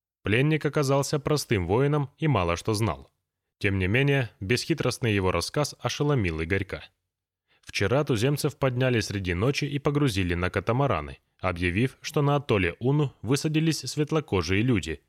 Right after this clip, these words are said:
выдающие себя за полубогов. Поселившись в святилище, самозванцы его тем самым осквернили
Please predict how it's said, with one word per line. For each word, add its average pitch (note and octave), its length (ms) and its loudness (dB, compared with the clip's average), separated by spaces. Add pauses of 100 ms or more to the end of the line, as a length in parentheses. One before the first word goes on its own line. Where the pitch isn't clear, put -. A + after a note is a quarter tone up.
(100)
выдающие G#2+ 600 2
себя G#2 300 0
за F#2 120 0
полубогов. E2+ 680 -2 (840)
Поселившись C3+ 640 0
в - 80 -14
святилище, C#3+ 800 -2
самозванцы G#2+ 680 0
его C#3 240 2
тем F2+ 220 -2
самым F#2+ 380 0
осквернили F2+ 720 0